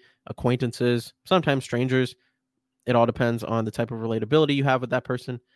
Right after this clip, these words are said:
They're all great people to practice this with. I've struggled with just explaining things simply. This is big for me to have a couple of actionable tips.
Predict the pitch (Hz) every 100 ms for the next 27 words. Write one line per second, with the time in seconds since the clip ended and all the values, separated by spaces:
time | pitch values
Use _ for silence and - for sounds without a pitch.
0 | _ _ _ - 143 127 143 160 139 120
1 | 131 123 - 123 120 - 131 127 117 117
2 | 135 - 139 - 151 156 _ _ _ _
3 | _ _ _ _ - 120 143 139 - 127
4 | 135 131 120 131 123 113 - - 117 120
5 | 117 113 - 117 117 139 147 _ _ 131
6 | - 131 123 110 - _ - 117 131 -
7 | 160 170 185 - _ - 127 117 120 _
8 | - 123 131 - 131 123 117 113 - 117
9 | 117 - 127 123